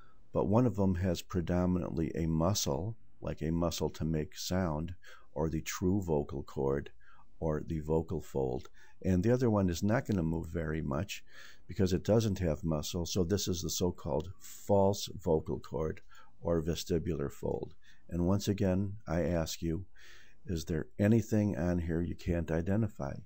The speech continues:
You can see some fat, you can see a lot of glands, you can see some loose connective tissue, you can see squamous mucosa,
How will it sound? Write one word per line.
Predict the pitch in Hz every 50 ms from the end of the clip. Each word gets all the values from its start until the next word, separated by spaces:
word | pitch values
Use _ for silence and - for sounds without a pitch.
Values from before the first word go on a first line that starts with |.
| - - - - - -
You | - 87
can | - -
see | - 92 87
some | - - 85 80 80
fat, | - - 92 87 87 101 110 - -
you | - 78
can | - 82
see | - - - 82
a | 80
lot | 80 80 78 82
of | 82 -
glands, | 80 82 82 85 87 101 101 101
you | 95 -
can | - -
see | - - 82
some | - - 82 80 80 78
loose | 82 90 90 -
connective | - 78 76 80 76 80 - 95 87 -
tissue, | - 101 92 - - - 95 104 104 - - - - - - -
you | - 85
can | 85
see | - - 95 90
squamous | - - - 90 87 85 85 82 80 - -
mucosa, | 87 85 - - - 107 87 95 - - 123 117 110